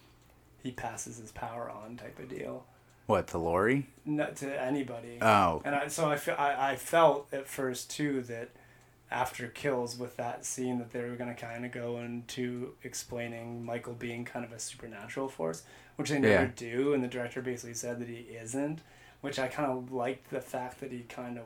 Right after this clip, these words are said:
Speaker 1: was in the original timeline, because
Speaker 2: Yeah,
Speaker 1: I'm a
Speaker 2: 'cause it
Speaker 1: huge fan of
Speaker 2: explained
Speaker 1: Curse, so, like,
Speaker 2: Yeah.
Speaker 1: Curse makes him, like, part of, like, this cult or
Speaker 2: Yeah.
Speaker 1: whatever.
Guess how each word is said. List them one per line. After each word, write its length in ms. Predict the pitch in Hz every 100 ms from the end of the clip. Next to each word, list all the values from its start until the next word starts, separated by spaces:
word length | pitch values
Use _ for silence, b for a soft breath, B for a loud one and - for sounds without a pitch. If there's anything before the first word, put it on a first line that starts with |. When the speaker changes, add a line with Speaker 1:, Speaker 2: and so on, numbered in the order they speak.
| 120
Speaker 1:
was 540 | 117 117 117 139 147 151
in 140 | 160
the 140 | 160 160
original 480 | 160 165 165 170
timeline, 640 | 165 170 170 170 170 175 170
because 400 | 135 131 120 143
Speaker 2:
Yeah, 260 | 143 104 - b b -
Speaker 1:
I'm 100 | 143
a 20 |
Speaker 2:
'cause 100 | 123
it 100 | 120
Speaker 1:
huge 160 | 110 -
fan 180 | - 120 120 113
of 200 | 110 104
Speaker 2:
explained 60 | -
Speaker 1:
Curse, 400 | 165 147 135 -
so, 420 | - 143 127 127
like, 120 | 123
Speaker 2:
Yeah. 220 | 117 98 90
Speaker 1:
Curse 180 | 143 -
makes 300 | 131 123 135
him, 100 | 123
like, 200 | 120 -
part 180 | 131 127
of, 60 |
like, 160 | 120 -
this 180 | 127 -
cult 480 | - 123 113 113 135
or 60 | 135
Speaker 2:
Yeah. 80 | 113 -
Speaker 1:
whatever. 220 | -